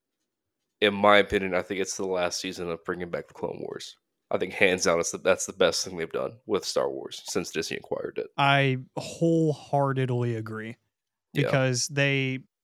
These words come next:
Speaker 2: one, they nailed the story. Like, everything just fits so well. The timing of it all, the
Speaker 1: Yep.
Speaker 2: pace
Speaker 1: Yep.
Speaker 2: was
Speaker 1: Yep.
Speaker 2: excellent. How it literally, it, it was an entire season of a show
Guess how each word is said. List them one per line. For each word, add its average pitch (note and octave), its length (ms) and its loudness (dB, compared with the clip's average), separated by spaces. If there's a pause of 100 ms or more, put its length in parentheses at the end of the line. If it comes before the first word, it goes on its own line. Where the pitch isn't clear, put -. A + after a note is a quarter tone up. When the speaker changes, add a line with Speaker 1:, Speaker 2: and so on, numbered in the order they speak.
(160)
Speaker 2:
one, F3+ 420 4
they D3+ 140 4
nailed D3+ 440 2
the B2 100 -2
story. A#2 720 -4
Like, C3+ 220 0
everything C#3 480 -2
just B2 260 -4
fits - 500 -4
so C3+ 280 2
well. B2 360 0
The B2+ 140 -10
timing C#3 560 -2
of C#3+ 140 2
it D3 80 2
all, D3 220 2
the G2+ 60 2
Speaker 1:
Yep. F#2+ 140 4
Speaker 2:
pace B2+ 460 -2 (160)
Speaker 1:
Yep. - 200 -6 (160)
Speaker 2:
was C3+ 300 0
Speaker 1:
Yep. - 160 -10
Speaker 2:
excellent. D#3 640 -2 (480)
How D3+ 300 4
it D3 140 -2
literally, D3+ 480 2
it, D#3 220 -2
it D#3 80 2
was E3 160 4
an D3 80 0
entire F#3 520 0
season D#3 680 0
of C3 200 -2
a B2+ 60 0
show D#3 540 0